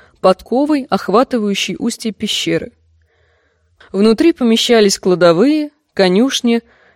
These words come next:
и ведущая в гнездо каменная труба. Снаружи валялись битые камни и валуны. К верхушке стены поднимались земляные откосы.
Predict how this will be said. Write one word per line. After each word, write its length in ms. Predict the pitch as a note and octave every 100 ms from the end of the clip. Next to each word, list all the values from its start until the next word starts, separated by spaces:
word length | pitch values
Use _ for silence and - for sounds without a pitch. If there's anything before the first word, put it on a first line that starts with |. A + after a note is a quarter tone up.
| -
и 120 | B3+
ведущая 580 | D#4+ G3 B3+ C#4 - A#3
в 60 | F#3
гнездо 460 | F#3+ F3+ E3 C4+
каменная 520 | - G#3+ A3+ G#3+ G#3+
труба. 420 | G3+ G#3+ F3+ D3+ - _ _ _ _ _ _ _
Снаружи 520 | - E3 E3+ C4 C4
валялись 540 | F#3+ F#3+ G#3+ A#3+ G3+
битые 340 | F3 A3 G#3 F#3+
камни 440 | - A#3+ C4 A#3+
и 160 | - G#3
валуны. 540 | G3+ G3 F#3 D3+ D3 _ _ _ _ _ _ _ _ _
К 80 | -
верхушке 480 | F3+ - B3+ - A3
стены 400 | - F#3+ A3 C#4
поднимались 680 | A3 F#3+ F#3 G#3+ B3 G#3+
земляные 600 | G3 E3+ F#3 F3+ F3+ F3+
откосы. 600 | E3+ - E3+ D#3 - -